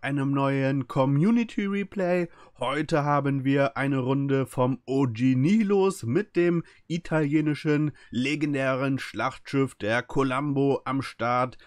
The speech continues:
Dort werden wir uns natürlich schnell anschauen, welche Module und Kapitänsskillung er verwendet. Er verwendet einmal das Zielsystem Mod eins, als zweites Antriebs Mod zwei,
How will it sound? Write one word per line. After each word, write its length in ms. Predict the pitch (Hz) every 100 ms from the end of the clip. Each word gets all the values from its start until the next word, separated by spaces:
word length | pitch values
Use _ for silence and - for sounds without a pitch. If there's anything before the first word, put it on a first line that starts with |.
| -
Dort 300 | - 120 117
werden 160 | 113 110
wir 80 | 113
uns 100 | 113
natürlich 320 | 113 117 110
schnell 220 | - 110
anschauen, 640 | - 113 - 113 107 104 98
welche 240 | 101 104
Module 420 | 104 117 123 117
und 240 | - 107 -
Kapitänsskillung 960 | 101 95 92 127 147 - 135 127 123 - -
er 300 | 113 117 - - -
verwendet. 640 | 107 101 156 156 151 135 - -
Er 180 | - 175
verwendet 680 | 170 165 147 127 127 143 131
einmal 340 | 120 131 123 123
das 220 | 117 -
Zielsystem 540 | 196 190 165 - 160
Mod 260 | 151 143 -
eins, 540 | 120 131 131 127 - - _ _
als 320 | 117 131 -
zweites 720 | - 90 117 120 120 120 - _
Antriebs 540 | 120 131 127 123 -
Mod 260 | 127 180 -
zwei, 460 | - 147 147 151